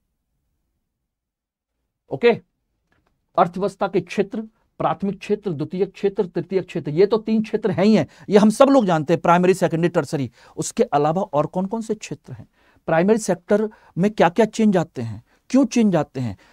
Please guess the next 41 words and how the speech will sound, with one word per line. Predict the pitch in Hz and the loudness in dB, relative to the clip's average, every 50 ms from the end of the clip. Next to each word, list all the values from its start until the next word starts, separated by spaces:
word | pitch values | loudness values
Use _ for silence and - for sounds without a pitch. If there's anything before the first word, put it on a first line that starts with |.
| _ _ _ _ | _ _ _ _
इनके | 147 147 139 - 202 208 | -6 -6 -4 -2 -2 0
भी | 233 262 | 0 0
सारे | 233 - 208 208 202 | 0 2 2 2 2
डायमेंशन | 165 165 151 147 147 139 - 151 139 | 2 0 0 0 -2 -4 -4 -4 -4
देखेंगे। | 123 123 - 139 131 139 | -4 -4 -4 -4 -6 -6
प्राइमरी | 135 - 147 135 135 143 156 | -6 -6 -6 -4 -4 -4 -6
सेक्टर | 156 - 139 - - - 139 | -6 -8 -10 -10 -10 -10 -10
में | 175 196 | -10 -10
क्या | - - 165 151 | -8 -8 -10 -8
क्या | - 185 165 | -6 -8 -8
चीजें | - - 147 131 147 | -8 -8 -8 -6 -4
आती | 127 117 - - 139 | -6 -6 -6 -6 -8
हैं, | 127 131 170 - _ _ _ _ _ _ | -8 -8 -10 -14 _ _ _ _ _ _
ठीक | - 196 190 | -2 -2 -2
है | 190 | -2
ना, | 135 110 98 - _ _ _ _ _ _ | -6 -8 -8 -12 _ _ _ _ _ _
क्यों | - 214 214 190 160 | 2 2 4 4 4
आती | 151 - - 156 | 2 0 -4 -6
हैं, | 131 147 175 - _ _ _ _ - - - | -6 -6 -10 -12 _ _ _ _ -20 -8 2
वर्तमान | 143 165 165 170 185 185 196 208 | 2 2 2 2 0 -2 -2 0
में | 214 220 214 | -2 -2 -2
प्राइमरी | - 175 156 160 170 175 175 | -2 -2 -2 0 -2 -4 -4
सेक्टर | - 165 147 - - 160 | -6 -8 -8 -6 -10 -12
की | 156 - 196 190 | -8 -8 -8 -6
कंडीशन | - 170 143 135 135 147 - 185 180 | -4 -4 -2 -2 -4 -4 -4 -6 -6
क्या | 175 190 165 | -4 -4 -4
है | 165 170 | -4 -4
इकोनॉमी | 165 - 160 156 156 160 | -4 -4 -6 -6 -6 -8
में, | 160 165 175 175 _ _ _ _ _ _ _ _ | -10 -12 -14 -18 _ _ _ _ _ _ _ _
सेकेंडरी | - - - - - - 175 180 202 196 | -8 -4 -2 -2 0 -2 -2 -2 -2 -2
सेक्टर | - 190 175 - 190 | -4 -6 -6 -4 -6
की | 175 | -6
कंडीशन | 180 - 175 165 160 170 - 180 160 | -6 -6 -4 -4 -4 -4 -6 -8 -10
क्या | - 170 156 | -10 -10 -10
है, | 143 160 170 - _ _ _ _ - | -10 -12 -14 -18 _ _ _ _ -2
टर्सरी | 170 165 - 220 202 202 | -2 0 2 2 0 2
सेक्टर | - 185 175 - - 175 | -2 -4 -6 -4 -4 -2
की | 180 | -2
पोजीशन | 175 - - 160 160 156 - 175 156 | -4 -2 -4 -4 -4 -4 -6 -8 -8
क्या | - - 160 147 | -6 -6 -8 -8
है, | 147 165 170 | -8 -10 -14